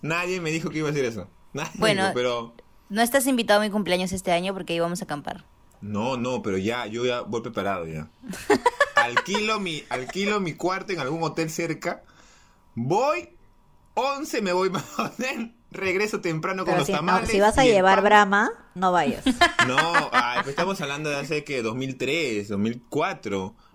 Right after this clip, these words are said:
Speaker 1: donde la brama era brama. Ahora no, ya ni la sombra, ya, ya no existe acá en el Perú brama, pues, ¿no?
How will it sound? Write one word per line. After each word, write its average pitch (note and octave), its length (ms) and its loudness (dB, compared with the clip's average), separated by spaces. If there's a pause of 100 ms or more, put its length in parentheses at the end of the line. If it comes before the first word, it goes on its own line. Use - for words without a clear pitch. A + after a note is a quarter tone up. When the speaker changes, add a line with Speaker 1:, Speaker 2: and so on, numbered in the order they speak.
(100)
Speaker 1:
donde A#2 220 -2
la A2 140 -2
brama G3+ 420 -4
era A#2+ 220 -6
brama. G2 500 -4
Ahora C3+ 280 -4
no, F#2+ 120 -12 (200)
ya G#2+ 420 -4 (220)
ni C#3 140 -2
la A#2+ 140 -4
sombra, B2+ 580 -4
ya, B2 140 -2
ya D3+ 60 -2
no E3+ 80 -6
existe G#3 380 -4
acá G2+ 120 -4
en G#2 80 -2
el G2+ 100 -4
Perú F#2+ 180 -2
brama, F2 360 -6
pues, D#2 180 -14
¿no? D3 200 -8